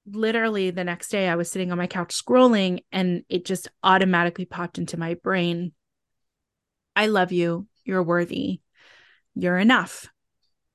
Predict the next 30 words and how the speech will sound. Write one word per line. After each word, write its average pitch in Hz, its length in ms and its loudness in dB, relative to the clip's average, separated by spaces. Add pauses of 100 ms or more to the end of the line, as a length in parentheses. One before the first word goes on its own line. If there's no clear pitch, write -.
(280)
And 214 160 2
I 196 100 4
remember 190 880 2 (960)
just 226 300 -4 (480)
telling 285 580 4
myself 180 460 -4
automatically, 190 680 2 (100)
"Is 233 100 -4
this - 200 0
what 359 220 4
I 247 120 2
actually 226 320 -2
wanna 208 160 -2
be 196 100 -2
doing? 185 480 -2
No. 277 500 4 (100)
Like, 233 160 0
I 285 80 6
wanna 311 220 6
make 247 160 2
myself 220 280 -6
a 214 40 -10
cup - 200 -8
of 185 100 -10
tea 190 240 -6
and 185 140 -4
go - 300 -6 (420)
do 190 120 -2
something 180 320 -8
else." - 400 -14